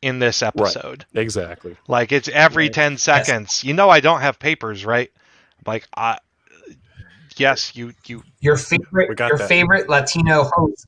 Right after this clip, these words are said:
Speaker 4: of T M R is here as a result of immigration. So we love immigration.
Speaker 3: The
Speaker 4: A
Speaker 3: people
Speaker 4: lot.
Speaker 3: coming into the country, they're crossing the border, they're good at solving puzzles.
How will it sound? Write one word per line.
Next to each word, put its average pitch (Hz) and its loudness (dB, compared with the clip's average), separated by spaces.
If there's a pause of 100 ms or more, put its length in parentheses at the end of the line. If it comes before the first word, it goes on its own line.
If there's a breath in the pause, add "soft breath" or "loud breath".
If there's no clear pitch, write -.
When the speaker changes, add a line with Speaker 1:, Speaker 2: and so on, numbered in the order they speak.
Speaker 4:
of 139 -2
T 156 0
M 143 2
R 143 4
is 123 -2
here 151 0
as 123 0
a 127 -2
result 127 2
of 120 -4
immigration. 123 -4 (340 loud breath)
So - -6
we 147 4
love 180 4
immigration. 131 0
Speaker 3:
The 151 -8
Speaker 4:
A 139 -8
Speaker 3:
people 170 0
Speaker 4:
lot. 180 2
Speaker 3:
coming 180 -2
into 175 -2
the 170 -2
country, 131 -2
they're 117 -4
crossing 156 -4
the 139 -4
border, 117 -2
they're 110 0
good 127 -2
at 123 -4 (640 soft breath)
solving 151 -2
puzzles. 113 -6